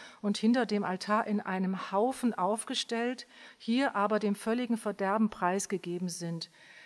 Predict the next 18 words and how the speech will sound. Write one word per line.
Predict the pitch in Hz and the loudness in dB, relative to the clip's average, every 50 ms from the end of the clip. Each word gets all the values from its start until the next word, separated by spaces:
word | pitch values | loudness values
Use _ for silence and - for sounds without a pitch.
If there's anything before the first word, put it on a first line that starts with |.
| - - - | -20 -12 -6
Es | 220 208 - | -2 0 4
soll | - 262 285 294 | 6 6 8 8
nämlich | 247 214 202 196 202 208 202 - | 8 6 6 6 6 4 4 4
durch | - 214 208 - - | 4 4 4 4 2
ein | 202 208 | 0 0
schadhaftes | - - 220 226 240 240 226 220 - - 208 - | 0 2 2 2 0 0 -4 -6 -6 -6 -6 -2
Fenster | - 226 214 240 240 - - 214 | 0 2 2 2 2 2 2 2
über | 196 196 196 | 2 2 0
dem | 208 202 | 0 0
Standort | 196 - - 214 220 226 220 202 190 | -2 0 2 2 2 2 0 -2 -2
der | 208 196 | -2 -2
Bilder | 175 196 202 208 220 202 - | 0 2 2 2 2 0 -2
eingedrungener | 202 196 214 214 208 - - 220 214 208 196 190 180 | 0 2 2 2 0 0 -2 -2 0 0 0 -2 -2
Regen | 180 185 202 214 220 | -2 -2 0 0 0
die | 196 185 | -2 -2
Bilder | - 196 196 196 202 196 190 | -2 -2 0 0 0 0 -2
durchnässt | 196 185 - - 185 196 214 - - | -2 -4 -2 -2 -2 -4 -4 -6 -6
haben, | 190 170 175 180 202 208 | -6 -4 -2 -2 -2 -4